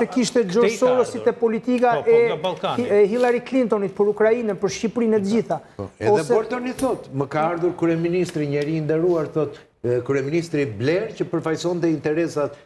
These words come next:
Speaker 3: e udhëheqësve b-, ballkanik, që më ka, si ta rrëzoja këtë, në qoftë se mirët
Speaker 1: Për Ballkanin.
Speaker 3: vesh. E, të Ballkanit.
Speaker 1: Mund ta hapër.
Speaker 3: E thot, do më thënë, kam,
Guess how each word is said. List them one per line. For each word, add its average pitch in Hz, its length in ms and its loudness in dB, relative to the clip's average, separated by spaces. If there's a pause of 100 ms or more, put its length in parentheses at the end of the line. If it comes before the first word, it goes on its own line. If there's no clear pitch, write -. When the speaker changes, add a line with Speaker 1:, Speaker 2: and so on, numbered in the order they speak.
(200)
Speaker 3:
e 139 280 2
udhëheqësve 135 540 0 (100)
b-, 139 180 0
ballkanik, 135 520 -4
që 220 120 -8
më 190 120 -4
ka, 160 220 -2 (280)
si 185 160 0
ta 185 180 -2
rrëzoja 185 440 0
këtë, 180 300 -2
në 135 140 -6
qoftë 147 200 -2
se 143 160 -2
mirët 139 280 0
Speaker 1:
Për - 0 -
Ballkanin. 127 360 -2 (260)
Speaker 3:
vesh. 131 100 0
E, 110 200 -6 (120)
të 127 120 -6
Ballkanit. 143 340 -2
Speaker 1:
Mund 127 160 -10
ta 120 80 -12
hapër. 117 200 -4
Speaker 3:
E 156 60 0
thot, 170 260 -2 (300)
do 131 120 0
më 151 80 -8
thënë, 208 260 -4
kam, 160 180 -2